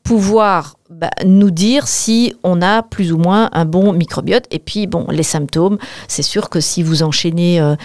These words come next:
les candidoses ou les vaginoses, bah, vous aurez compris que vous n'avez pas un bon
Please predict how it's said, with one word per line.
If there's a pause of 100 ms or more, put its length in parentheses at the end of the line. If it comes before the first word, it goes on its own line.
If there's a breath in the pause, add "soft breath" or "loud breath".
(180 loud breath)
les
candidoses
ou
les
vaginoses,
bah, (100)
vous
aurez
compris (280 loud breath)
que
vous
n'avez
pas (480)
un
bon